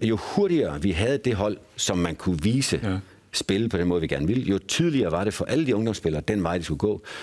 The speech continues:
Speaker 1: jo nemmere var det at udvikle. Fordi jeg må jo indrømme, jeg har jo lavet verdens største benspænd for hele Brøndbys talentudvikling, fordi jeg har aldrig set så veldokumenteret, beskrevet, øh, periodiseret et talentarbejde, som er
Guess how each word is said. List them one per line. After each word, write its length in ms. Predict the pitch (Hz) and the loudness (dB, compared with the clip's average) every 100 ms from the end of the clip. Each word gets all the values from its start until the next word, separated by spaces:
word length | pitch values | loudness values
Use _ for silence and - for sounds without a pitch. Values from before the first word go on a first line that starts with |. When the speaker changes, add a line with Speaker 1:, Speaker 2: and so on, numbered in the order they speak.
| - | -2
Speaker 1:
jo 60 | 104 | 0
nemmere 400 | 107 120 143 113 | 2 2 2 0
var 140 | 90 | 0
det 120 | 101 | 2
at 80 | 90 | 0
udvikle. 440 | 78 110 101 82 82 | 2 2 2 0 0
Fordi 240 | 92 85 | 2 2
jeg 100 | 131 | 2
må 100 | 175 | 2
jo 60 | 127 | 2
indrømme, 280 | 156 107 107 | 2 2 2
jeg 80 | |
har 80 | 156 | 2
jo 60 | 120 | 2
lavet 240 | 113 113 | 0 0
verdens 200 | 110 131 | 0 0
største 300 | - 107 - | 0 -2 -2
benspænd 520 | - 165 175 - 76 | -2 0 0 -2 -4
for 140 | - 82 | 0 0
hele 160 | 117 | 0
Brøndbys 360 | 123 95 113 90 | 0 0 0 0
talentudvikling, 600 | 82 104 92 69 - - | 0 0 0 -2 -4 -4
fordi 300 | 92 90 85 - - - - - _ - | 0 0 0 -4 -12 -12 -14 -18 _ -4
jeg 100 | 110 | -2
har 80 | 113 | 0
aldrig 260 | 107 143 135 | 0 0 0
set 240 | 120 113 | 2 2
så 120 | - | 0
veldokumenteret, 880 | 95 107 123 104 85 76 80 73 65 | 0 0 2 0 0 0 0 0 -2
beskrevet, 760 | - - - 104 104 87 71 - - | -2 -4 0 0 2 2 0 -4 -2
øh, 340 | 82 71 64 58 - - | 0 0 -2 -2 -6 -8
periodiseret 880 | - 101 98 80 71 - 131 101 82 - | -4 0 0 0 -2 0 2 2 0 -2
et 220 | 87 - - - - - | -4 -4 -12 -14 -14 -10
talentarbejde, 680 | - 90 107 107 92 76 73 | -4 0 0 0 0 -2 -2
som 200 | - | -2
er 60 | 78 | -2